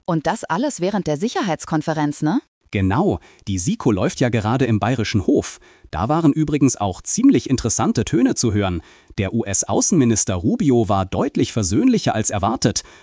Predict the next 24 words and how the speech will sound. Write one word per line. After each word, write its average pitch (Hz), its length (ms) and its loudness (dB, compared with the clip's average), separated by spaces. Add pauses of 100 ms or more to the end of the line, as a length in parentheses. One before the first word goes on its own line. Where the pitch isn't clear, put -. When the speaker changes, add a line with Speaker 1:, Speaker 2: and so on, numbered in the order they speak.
Speaker 2:
hat 120 180 -2
von 107 300 2
gemeinsamen 107 680 2
Werten 175 300 4
gesprochen, 110 560 0 (200)
westliche 110 540 -2
Zivilisation 98 840 0
und 113 160 0
so. 85 260 -4 (220)
Speaker 1:
Überraschend, 180 800 -2 (280)
nachdem 175 400 -2
die 175 140 -2
Stimmung 220 400 2
zwischen 175 340 -4
Europa 165 520 -4
und - 180 -4
den 170 160 -2
U 175 100 0
S 160 180 -6
A 165 140 -4
ja 170 360 -2
grad 170 340 -6
nicht 165 380 -6
so, 233 340 2